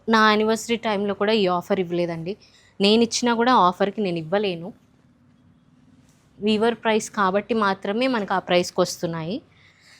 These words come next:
So నెక్స్ట్ చాలా డిఫరెంట్ డిజైనింగ్ అండి. This one also మనకి వన్ ఇయర్ బ్యాక్ వచ్చిందండి లూమ్ మీద ఈ పీస్, ఆ, డిజైన్. మంచి కంటెంపరరీ స్టైలింగ్ ఉంటుంది. కొంచెం రెగ్యులర్, ఆ, పట్టూస్‌లో ఎవరన్నా బోర్ అయిపోతే కనుక వాళ్ళు ఇలాంటి ట్రై చేయొచ్చు.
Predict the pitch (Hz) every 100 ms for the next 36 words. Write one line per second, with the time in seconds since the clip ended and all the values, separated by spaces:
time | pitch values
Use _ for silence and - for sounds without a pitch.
0 | - 196 208 262 - - _ _ - 247
1 | 226 294 277 285 277 269 262 226 214 220
2 | 214 208 208 190 262 285 _ _ _ -
3 | 202 269 - 202 233 220 285 262 220 233
4 | 202 208 269 277 294 285 214 226 226 220
5 | 214 214 196 190 240 208 220 226 208 180
6 | 220 311 - _ _ 214 208 220 214 -
7 | 208 185 180 175 185 190 180 269 _ _
8 | _ _ _ - 220 254 254 311 269 226
9 | 254 262 277 277 285 - 247 208 208 214
10 | 190 185 180 190 320 _ _ _ 277 269
11 | 277 240 214 233 285 285 294 277 247 220
12 | 185 - _ - 233 - 247 - 254 240
13 | 220 214 220 202 208 220 226 226 220 220
14 | 214 202 196 240 208 196 185 180 190 -
15 | 185 185 208 180 165 - 240